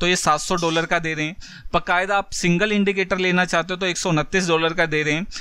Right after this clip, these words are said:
और मेरी कोई कमीशन नहीं है, मैं इस चीज़ को प्रमोट कर रहा हूँ, ऐसा कुछ भी नहीं है, बस मैं आपके साथ शेयर कर रहा हूँ। But मैं ये नहीं कहूँगा कि आप इनके पैड इंडिकेटर डायरेक्ट लो, आप पहले इनके फ्री यूज़ करो। उसके बाद जब आपको लगता है कि यार ये इंडिकेटर मेरे को पैड लेना चाहिए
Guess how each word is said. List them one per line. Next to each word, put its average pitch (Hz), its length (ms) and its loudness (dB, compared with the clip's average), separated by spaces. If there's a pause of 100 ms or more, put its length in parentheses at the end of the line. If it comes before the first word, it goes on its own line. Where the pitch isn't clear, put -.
(120)
और 156 140 4
मेरी 175 220 2
कोई 214 160 2
कमीशन 165 440 4
नहीं 196 220 2
है, 196 300 0
मैं 180 320 2
इस - 200 -6
चीज़ 180 220 0
को 190 100 0
प्रमोट 156 440 2
कर 160 160 2
रहा 160 100 -4
हूँ, 160 80 -2
ऐसा 151 160 -4
कुछ 156 240 -6
भी 180 140 0
नहीं 160 140 2
है, 175 80 -2
बस 170 180 -2
मैं 165 100 4
आपके 170 220 -2
साथ 175 140 -2
शेयर 160 280 0
कर 160 180 0
रहा 151 120 -2
हूँ। 202 60 -6 (400)
But 196 200 2
मैं 208 120 4
ये 190 180 2
नहीं 202 100 2
कहूँगा 185 260 2
कि 185 140 0
आप 185 180 2
इनके 185 200 -2
पैड 156 300 -2
इंडिकेटर 175 460 -2
डायरेक्ट 147 500 0
लो, 156 260 -2
आप 151 180 0
पहले 180 200 0
इनके 180 180 -2
फ्री 165 280 -2
यूज़ 180 280 -2
करो। 156 280 -4 (280)
उसके 190 320 4
बाद 202 240 4
जब 202 160 0
आपको 202 240 -2
लगता 185 300 0
है 190 80 0
कि 202 160 -2
यार 190 140 0
ये 185 180 2
इंडिकेटर 190 440 2
मेरे 185 160 2
को 202 100 -2
पैड 175 320 0
लेना 165 280 0
चाहिए 147 320 -4